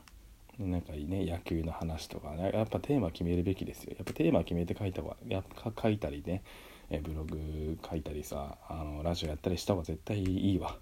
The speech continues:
ということで、十、なんか十二分、もうあとね、十、い-、一分切ったんでね、ちょっ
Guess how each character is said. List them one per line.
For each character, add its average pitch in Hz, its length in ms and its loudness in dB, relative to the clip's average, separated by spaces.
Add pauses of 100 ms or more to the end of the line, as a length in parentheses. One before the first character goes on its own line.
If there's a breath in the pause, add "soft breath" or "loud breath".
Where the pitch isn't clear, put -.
(720 loud breath)
と - 100 -4
い 90 40 -2
う - 20 -8
こ 92 80 0
と 85 140 2
で、 - 180 -2
十、 87 220 0
な 98 80 6
ん 95 40 4
か 82 100 -4
十 98 200 4
二 113 120 4
分、 85 260 -4 (160)
も 95 140 2
う 98 60 2
あ 85 40 2
と - 140 2
ね、 85 120 0
十、 90 340 4 (380)
い-、 - 100 2 (180)
一 - 100 0
分 - 200 -2
切 - 120 -8
っ - 100 -16
た 85 80 4
ん 78 80 2
で - 120 -6
ね、 82 100 -10
ち 90 100 -8
ょ 90 40 -2
っ - 20 -14